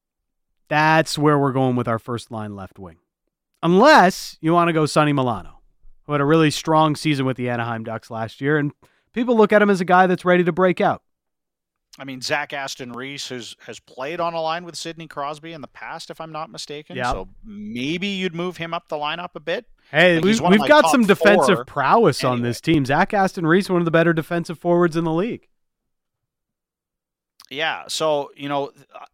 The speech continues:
Speaker 2: I, I'm not too worried about left wing yet either. Like, you don't have that elite left winger, but if you're looking, let's say,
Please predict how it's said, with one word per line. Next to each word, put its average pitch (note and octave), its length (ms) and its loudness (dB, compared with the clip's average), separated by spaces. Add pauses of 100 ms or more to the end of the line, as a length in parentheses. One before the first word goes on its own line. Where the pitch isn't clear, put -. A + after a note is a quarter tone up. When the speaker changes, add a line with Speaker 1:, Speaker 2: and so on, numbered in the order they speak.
(260)
Speaker 2:
I, C#3 240 -6
I'm E3 100 -6
not G#3+ 220 0
too A#3+ 180 -8
worried F#3+ 320 -4
about D#3+ 220 -2
left D#3 200 -6
wing D3+ 180 -8
yet C#3 200 -6
either. C3 260 -12
Like, G2 160 -18
you C3 60 -8
don't E3+ 180 -2
have E3 180 -6
that D3+ 160 -4
elite C3+ 380 -12
left D#3+ 280 -8
winger, B2 340 -8
but A#2 200 -4
if A#2 140 -12
you're B2 100 -10
looking, C#3 280 -10
let's B2 220 -8
say, B2 340 -8